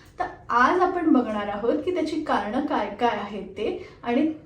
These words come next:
त्याच्यामध्ये बी-, आता ह्याच्यामध्ये आपण बघणार आहोत की मानेच्या दुखण्यामुळे किंवा मानेचे हे सगळे मसल्स टाईट होतात, अ, जेव्हा सर्व्हायकल स्पॉन्डिलायसिस असतो तेही एक कारण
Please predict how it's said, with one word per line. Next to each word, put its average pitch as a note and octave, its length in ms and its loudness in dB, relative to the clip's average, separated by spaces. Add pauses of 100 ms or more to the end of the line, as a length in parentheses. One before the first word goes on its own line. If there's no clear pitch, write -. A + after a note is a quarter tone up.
(280)
त्याच्यामध्ये D#4 540 0
बी-, D4 480 -6
आता B3+ 180 -8
ह्याच्यामध्ये C#4+ 540 -2
आपण C#4 300 -2
बघणार A#3+ 400 -2
आहोत A#3+ 280 -4
की D#4+ 60 -6
मानेच्या B3+ 600 -4
दुखण्यामुळे B3+ 760 0
किंवा B3 280 -8
मानेचे A#3+ 540 -4
हे D4+ 80 -4
सगळे C4 280 -4
मसल्स C#4 580 -6 (180)
टाईट D4 340 -4
होतात, A3 400 -8 (540)
अ, A3 220 -8
जेव्हा A#3+ 220 -4
सर्व्हायकल B3+ 440 -6
स्पॉन्डिलायसिस C4+ 720 -4
असतो A#3+ 300 -8
तेही C#4 360 -2
एक D#4+ 260 -4
कारण G#3 240 -8